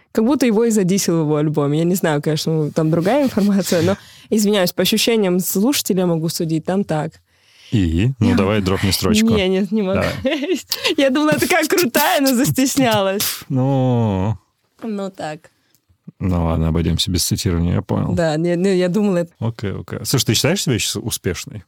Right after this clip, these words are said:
Speaker 1: Мгм.
Speaker 2: Нет? Какие у тебя критерии?
Speaker 1: А, я думаю, что деньгами, наверное, определяется
Speaker 2: Деньгами?
Speaker 1: во многом.
Speaker 2: Ну, на первом месте, а если там чуть дальше
Speaker 1: Не, не
Speaker 2: копнуть?
Speaker 1: на первом, просто сейчас это так завязано. То есть ты делаешь...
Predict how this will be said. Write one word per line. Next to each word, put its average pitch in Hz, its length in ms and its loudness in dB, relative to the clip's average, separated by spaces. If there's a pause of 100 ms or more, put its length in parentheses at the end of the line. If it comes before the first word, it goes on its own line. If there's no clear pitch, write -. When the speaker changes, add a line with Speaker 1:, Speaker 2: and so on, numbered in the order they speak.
Speaker 1:
Мгм. 175 320 -4 (480)
Speaker 2:
Нет? 120 300 -6 (340)
Какие - 180 0
у 87 40 0
тебя 92 100 0
критерии? 110 480 -4 (320)
Speaker 1:
А, 190 220 2
я 175 160 0
думаю, 175 240 0
что - 180 -2
деньгами, 185 400 0
наверное, 175 320 -2
определяется 185 600 0
Speaker 2:
Деньгами? 185 60 2
Speaker 1:
во 180 40 0
многом. 180 260 -4 (120)
Speaker 2:
Ну, 113 80 2
на 101 40 -2
первом 90 280 0
месте, 87 240 -2
а 92 40 2
если 87 220 -2
там 80 240 -4
чуть - 160 -4
дальше 233 200 2
Speaker 1:
Не, 233 40 2
не 220 60 2
Speaker 2:
копнуть? 240 180 4
Speaker 1:
на 247 80 2
первом, 196 340 0
просто 170 600 -2
сейчас 202 500 -2
это 180 140 -6
так 175 180 -4
завязано. 165 440 -2 (500)
То - 80 -2
есть 190 180 -2
ты 208 140 2
делаешь... 185 320 0